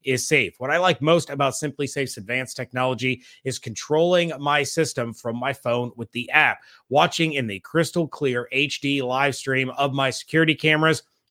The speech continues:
and the wide variety of high-tech sensors. Plus, with twenty-four seven professional monitoring, SimpliSafe's agents call you the moment a threat is detected and dispatch police or first responders in an emergency,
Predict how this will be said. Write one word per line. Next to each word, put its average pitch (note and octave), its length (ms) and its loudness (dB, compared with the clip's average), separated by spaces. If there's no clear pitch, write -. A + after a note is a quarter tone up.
and D3 300 2
the C3 140 -2
wide C#3+ 560 2
variety C3 760 2
of D#3 140 -2
high-tech A#2 600 -4
sensors. D3+ 600 -2
Plus, E3 320 2
with A#2 100 -8
twenty-four C#3+ 460 -2
seven B2+ 280 -2
professional B2 520 -4
monitoring, C#3 560 2
SimpliSafe's D3 720 -4
agents C3 300 0
call D#3+ 360 2
you C#3+ 220 0
the B2 140 -2
moment B2 480 0
a C3+ 160 4
threat C#3 460 0
is D#3+ 160 0
detected B2+ 640 -2
and E3 300 0
dispatch F3 520 0
police C3+ 440 -2
or F3 200 0
first C3+ 320 -4
responders A2+ 600 -6
in A#2+ 180 -4
an B2+ 120 -2
emergency, C3 720 0